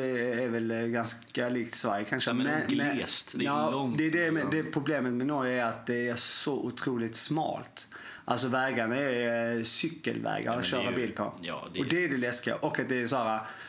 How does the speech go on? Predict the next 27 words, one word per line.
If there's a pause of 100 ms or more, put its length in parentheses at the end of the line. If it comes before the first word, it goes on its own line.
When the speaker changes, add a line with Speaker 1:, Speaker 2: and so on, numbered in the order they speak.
(720)
Speaker 1:
backar
överallt,
så
skulle
man
missa,
då
är
det
kört. (440)
Då
Speaker 2:
Men
Speaker 1:
sitter
man
i
sjön.
Speaker 2:
vägarna
är
ju
bra
upp
till (880)
Trondheim. (520)
Sen
blir
det
ju,